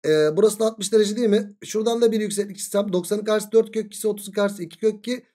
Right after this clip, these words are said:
Burası da iki kök altı mı yapar? Evet. E benden şurası isteniyor kardeşim. Şuradaki uzaklık isteniyor. Aa,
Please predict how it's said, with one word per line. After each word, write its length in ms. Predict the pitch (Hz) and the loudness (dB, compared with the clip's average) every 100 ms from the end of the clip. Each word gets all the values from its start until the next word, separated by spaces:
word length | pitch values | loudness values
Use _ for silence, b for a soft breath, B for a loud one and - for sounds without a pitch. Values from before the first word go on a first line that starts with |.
| _ _ _ | _ _ _
Burası 220 | 190 202 | 0 0
da 60 | 208 | -2
iki 180 | 202 - | -4 0
kök 180 | 208 | 2
altı 200 | 196 185 | 4 0
mı 80 | 214 | 0
yapar? 280 | 214 220 220 - | -2 -2 -10 -4
Evet. 240 | 151 - _ _ _ _ _ 147 | -4 -4 _ _ _ _ _ 0
E 60 | |
benden 320 | 190 226 262 247 | 2 2 2 0
şurası 400 | - 277 277 269 | -2 -4 -2 -2
isteniyor 480 | - 247 226 214 | -2 -2 2 4
kardeşim. 640 | 214 247 247 233 226 147 143 | 4 0 0 0 0 0 -4
Şuradaki 380 | - 247 269 262 | -8 -6 -4 -2
uzaklık 340 | 240 233 226 | -2 -2 -6
isteniyor. 360 | - 208 160 160 | -2 0 0 0
Aa, 280 | 226 247 | 0 0